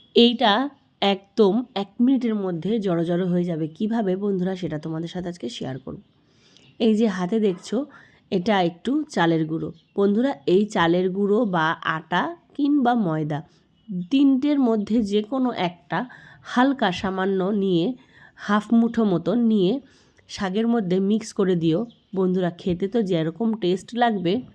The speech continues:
আর সঙ্গে সঙ্গে এরকম জড়তা হয়ে যাবে। জড়তা হলে কি হয়, বাটিতে রাখলেও বা দিলেও কাউকে দেখতে সুন্দর লাগে। বন্ধুরা, তোমাদের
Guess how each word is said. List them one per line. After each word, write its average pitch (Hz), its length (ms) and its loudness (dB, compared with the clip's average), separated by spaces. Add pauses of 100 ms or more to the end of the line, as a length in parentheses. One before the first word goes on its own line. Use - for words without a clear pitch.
(1160)
আর 156 240 2
সঙ্গে 185 400 0
সঙ্গে 220 300 0
এরকম 220 340 0
জড়তা 175 420 0
হয়ে 170 240 0
যাবে। 160 240 -4
জড়তা 170 420 -2
হলে 233 200 0
কি 254 180 -4
হয়, 202 220 -4 (360)
বাটিতে 185 440 0
রাখলেও 196 500 0
বা 214 220 0
দিলেও 175 440 0 (180)
কাউকে 196 380 -2 (440)
দেখতে 175 480 0 (340)
সুন্দর 180 460 0
লাগে। 151 340 -2 (760)
বন্ধুরা, 226 460 4 (420)
তোমাদের 247 380 2